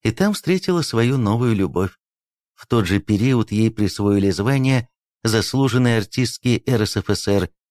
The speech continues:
одна тысяча девятьсот восемьдесят восьмой год. Новой любовью актрисы был ее коллега, известный актер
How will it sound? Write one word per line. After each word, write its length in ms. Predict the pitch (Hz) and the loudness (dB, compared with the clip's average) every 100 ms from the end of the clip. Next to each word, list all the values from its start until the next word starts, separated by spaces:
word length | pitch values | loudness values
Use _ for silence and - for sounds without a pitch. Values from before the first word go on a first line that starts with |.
| _ _ _ - | _ _ _ -6
одна 260 | 107 120 | -2 -2
тысяча 420 | 117 202 - - | -2 -4 -2 -4
девятьсот 500 | 117 110 110 - 156 | -2 -2 -2 -2 -2
восемьдесят 800 | 107 78 101 143 147 131 113 117 | -2 -2 -2 -2 -2 -2 -4 -4
восьмой 400 | 92 85 - 90 | -2 -2 -2 -4
год. 260 | - 71 - _ _ _ _ _ _ _ - | -4 -10 -14 _ _ _ _ _ _ _ 0
Новой 480 | 110 117 143 165 | 2 4 4 2
любовью 540 | 160 160 139 160 151 151 | 2 2 2 2 2 0
актрисы 560 | 143 139 147 143 - | -2 -2 -2 -2 -2
был 320 | 98 82 120 165 | 0 2 2 0
ее 420 | 143 139 98 110 | 0 2 2 0
коллега, 680 | - 92 78 80 90 92 80 _ - | 0 0 0 0 0 -2 -2 _ -2
известный 720 | 120 104 95 147 165 - 123 | 0 0 0 0 -2 -2 0
актер 440 | 113 - 165 160 | 0 -2 -2 -2